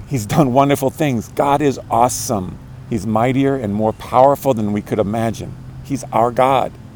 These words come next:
We bow to him in worship. We humble ourselves. We're reminded again that life is not about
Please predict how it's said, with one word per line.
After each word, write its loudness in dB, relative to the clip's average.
We 2
bow 6
to -2
him -6
in -8
worship. -8
We -2
humble 2
ourselves. 0
We're 2
reminded 4
again 2
that -2
life 4
is -4
not 0
about 2